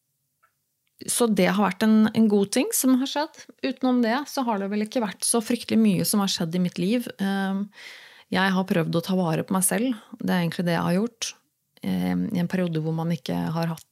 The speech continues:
det så veldig, eh, greit med seg selv, så, ehm, så prøver jeg desto hardere å, å være litt raus og god med meg selv, og ta vare på meg selv, og kanskje ikke stresse for mye med å gjøre ting som,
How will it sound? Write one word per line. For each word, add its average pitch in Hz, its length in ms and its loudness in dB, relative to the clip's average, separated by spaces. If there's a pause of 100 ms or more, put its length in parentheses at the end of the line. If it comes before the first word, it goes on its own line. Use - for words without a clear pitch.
det 165 120 0
så 175 140 -4
veldig, 160 260 -2
eh, 160 540 -4 (640)
greit 208 420 -6 (500)
med 185 100 -2
seg 214 140 -2
selv, 320 300 -4
så, - 220 -4 (1080)
ehm, 170 640 -2 (600)
så - 260 0
prøver 170 400 2
jeg 190 100 -2
desto 175 300 -2
hardere 175 480 0 (180)
å, 185 100 0 (440)
å 185 100 -2
være 175 240 0
litt 180 140 0
raus 156 380 0
og 170 180 0
god 156 160 2
med 160 100 0
meg 175 80 0
selv, 202 220 0
og 196 80 -4
ta 190 80 -2
vare 165 240 -2
på - 100 -2
meg 160 80 0
selv, 190 300 -2
og 170 260 -2 (560)
kanskje 196 220 2
ikke 185 120 0
stresse - 280 0
for 175 100 2
mye 170 380 2
med 185 320 2
å 180 160 0
gjøre 165 260 2
ting 160 180 0
som, 160 220 0